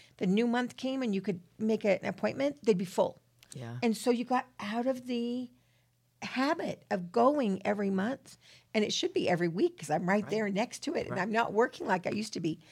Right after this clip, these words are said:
Speaker 1: But, um, but it is interesting because, uh, a couple weeks ago, a temple worker in our ward said how seldom the sessions were, sessions were full. And I realized I'm only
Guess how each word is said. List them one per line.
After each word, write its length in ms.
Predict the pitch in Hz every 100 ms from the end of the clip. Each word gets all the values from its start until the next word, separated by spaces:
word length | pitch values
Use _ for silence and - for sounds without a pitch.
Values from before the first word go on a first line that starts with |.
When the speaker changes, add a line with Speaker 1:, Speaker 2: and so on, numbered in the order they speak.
| - - _
Speaker 1:
But, 200 | 214 196 190
um, 440 | 185 175 170 170 - - - _
but 120 | 226
it 120 | 220 247
is 160 | 262
interesting 380 | 262 233 - 226
because, 400 | 214 202 196 - _ -
uh, 220 | 196 -
a 80 | 196
couple 300 | 190 220 240
weeks 280 | 247 277 -
ago, 420 | 269 196 170 170 - - _ -
a 80 |
temple 320 | - 214 214 208
worker 320 | 196 - -
in 120 | 202
our 140 | 214 196
ward 380 | 196 220 269 -
said 340 | - 175 - -
how 360 | - 202 247
seldom 840 | 220 - - 185 233 - 175 175 202 - _ _
the 80 | 226
sessions 380 | - 208 208 202
were, 160 | 190 - _ _
sessions 640 | - - 214 - 208 175
were 140 | - 165
full. 600 | - - 196 269 - -
And 180 | 190 196 -
I 300 | 240 294 277 180
realized 800 | 226 294 - - 165 180 - - - - _ _
I'm 160 | 262 294
only 300 | 453 370